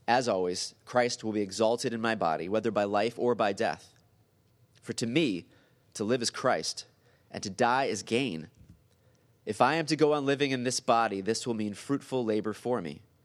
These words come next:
Yet what shall I choose? I do not know. I'm torn between the two. I desire to depart and be with Christ, which is better by far.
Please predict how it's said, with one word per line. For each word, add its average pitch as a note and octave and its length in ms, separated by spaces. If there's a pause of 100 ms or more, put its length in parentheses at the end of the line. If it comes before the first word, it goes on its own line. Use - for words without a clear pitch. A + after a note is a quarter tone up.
(340)
Yet A#2+ 160
what C3 200
shall C3 240
I A#2+ 100
choose? - 600 (380)
I - 60
do A2 120
not A2+ 180
know. F#2+ 280 (640)
I'm A#2 100
torn F3 320
between D3 300
the C3 80
two. B2 420 (960)
I - 40
desire A#2 460
to A#2 100
depart B2 320
and A2 100
be A2+ 80
with G2+ 160
Christ, A#2 400
which - 140
is F#2 100
better B2+ 380
by F#2+ 160
far. G2 400